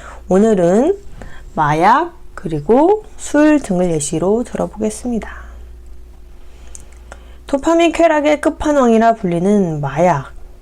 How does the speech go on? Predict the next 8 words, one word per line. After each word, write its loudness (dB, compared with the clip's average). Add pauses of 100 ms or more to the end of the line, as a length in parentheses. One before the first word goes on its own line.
(880)
이, 2
이 -4
땅에서 0
만족감을 0
우리에게 -2
줄 -2
수 -2
있을까요? -2